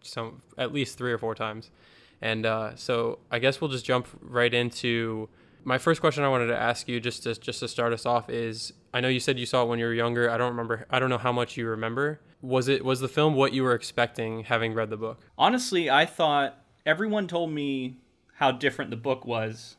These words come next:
Speaker 2: than the, uh, than the movie, and I was going in expecting it to be almost unrecognizable. And I was actually kinda surprised at how much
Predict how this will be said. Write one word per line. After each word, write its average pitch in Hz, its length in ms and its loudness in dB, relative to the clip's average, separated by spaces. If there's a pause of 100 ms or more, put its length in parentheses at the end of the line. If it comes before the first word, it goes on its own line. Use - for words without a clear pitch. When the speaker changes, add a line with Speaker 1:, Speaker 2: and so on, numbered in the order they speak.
(160)
Speaker 2:
than 123 260 0
the, 117 220 -4
uh, 107 240 -2
than 120 140 -2
the 113 100 -2
movie, 120 540 0 (360)
and 123 380 0
I 147 380 4
was 147 200 -2
going 156 280 2
in 143 120 2
expecting 147 520 0
it 131 120 -2
to 127 80 -8
be 131 220 0
almost 123 320 0
unrecognizable. 113 880 -4 (500)
And 127 120 6
I 160 100 12
was 226 120 6
actually 139 280 6
kinda 139 180 2
surprised 127 440 2
at 113 60 -2
how 135 120 4
much 135 500 0